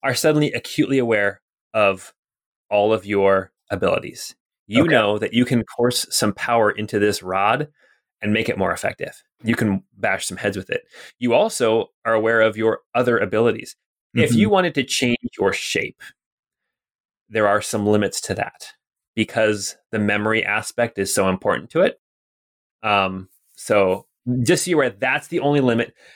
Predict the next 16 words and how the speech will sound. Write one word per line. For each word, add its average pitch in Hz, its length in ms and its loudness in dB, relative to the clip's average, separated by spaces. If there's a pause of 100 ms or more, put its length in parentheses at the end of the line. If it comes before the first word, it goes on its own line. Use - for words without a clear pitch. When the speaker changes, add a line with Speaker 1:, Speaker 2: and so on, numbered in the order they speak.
(160)
Speaker 1:
I'm 117 100 -2
not 139 160 2
saying 147 200 2
you 117 100 0
can't 185 300 -4
do 95 120 0
it, - 180 -2 (340)
but 113 240 0 (100)
I, 113 800 0 (1200)
I 113 160 0
will 107 360 -2
give 147 280 0
you 123 500 2 (300)
two 135 640 0
free 113 440 0
choices - 680 -4